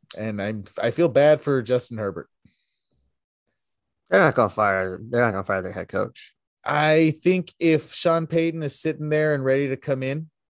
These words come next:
Speaker 1: I think they will. 'Cause I don't think, I
Speaker 2: They
Speaker 1: don't
Speaker 2: don't
Speaker 1: think,
Speaker 2: have as much
Speaker 1: 'cause I
Speaker 2: money
Speaker 1: think
Speaker 2: as the Cowboys do.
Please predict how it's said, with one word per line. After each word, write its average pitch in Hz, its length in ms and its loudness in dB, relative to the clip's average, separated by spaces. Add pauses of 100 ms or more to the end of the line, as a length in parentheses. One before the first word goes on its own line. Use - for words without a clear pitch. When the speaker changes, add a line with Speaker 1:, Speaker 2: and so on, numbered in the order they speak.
(600)
Speaker 1:
I 131 100 2
think 123 180 -4
they 98 100 -4
will. 78 240 -10 (1080)
'Cause 135 120 0
I 131 100 6
don't 143 100 0
think, 147 200 -2
I 139 100 4
Speaker 2:
They 175 60 8
Speaker 1:
don't 208 100 8
Speaker 2:
don't 196 80 8
Speaker 1:
think, 185 80 6
Speaker 2:
have 180 120 6
as 165 120 2
much 170 160 6
Speaker 1:
'cause - 20 -
I 202 80 8
Speaker 2:
money 156 160 6
Speaker 1:
think 147 80 4
Speaker 2:
as 127 60 -4
the 147 80 0
Cowboys 110 560 2
do. 98 240 -8